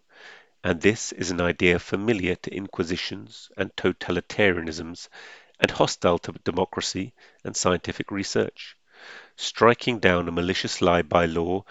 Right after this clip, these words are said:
also opens a breach in the field of constitutional rights, and one does not know where it will end up. Aberrant and ill-intentioned opinions and theories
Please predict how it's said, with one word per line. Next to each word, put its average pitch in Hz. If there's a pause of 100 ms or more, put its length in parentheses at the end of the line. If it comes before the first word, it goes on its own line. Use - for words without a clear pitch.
(340)
also 131
opens 95
a 92
breach -
in 95
the 98
field 87
of -
constitutional -
rights, - (400)
and 98
one 92
does 90
not 101
know 85
where 98
it -
will 95
end 90
up. - (880)
Aberrant 92
and 104
ill-intentioned 107
opinions 87
and 92
theories 90